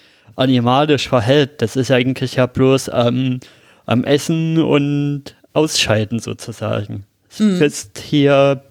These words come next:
Speaker 1: die, ich dachte auch erst, das würde quasi bloß die Pferde fressen wollen.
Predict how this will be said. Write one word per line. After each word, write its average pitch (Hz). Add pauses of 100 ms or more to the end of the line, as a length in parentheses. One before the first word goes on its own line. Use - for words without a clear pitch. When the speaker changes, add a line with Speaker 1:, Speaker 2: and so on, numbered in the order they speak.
Speaker 1:
die, 127 (560)
ich -
dachte 147
auch 143
erst, 143
das 135
würde 135
quasi 135
bloß 135
die 139
Pferde 139
fressen 107
wollen. 110